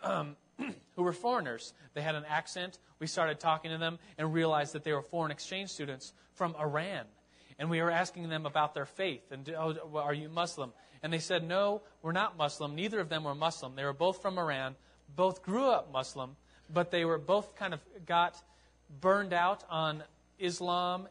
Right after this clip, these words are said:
and burned out on following the Quran, and at some point decided to become, um, exchange students, come to America, and they ga-, kind of gave up on their Muslim roots.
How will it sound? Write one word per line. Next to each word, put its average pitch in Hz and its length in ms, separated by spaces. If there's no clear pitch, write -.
and 147 280
burned 175 280
out 175 380
on 147 360
following 165 640
the 160 80
Quran, 160 640
and 165 140
at 160 100
some 202 240
point 160 400
decided 156 440
to - 80
become, 147 480
um, 135 300
exchange 151 360
students, 151 400
come 160 160
to 160 120
America, 143 540
and 151 100
they 151 80
ga-, 196 320
kind 214 140
of 160 60
gave 180 260
up 175 260
on 147 100
their 143 140
Muslim 147 440
roots. 147 480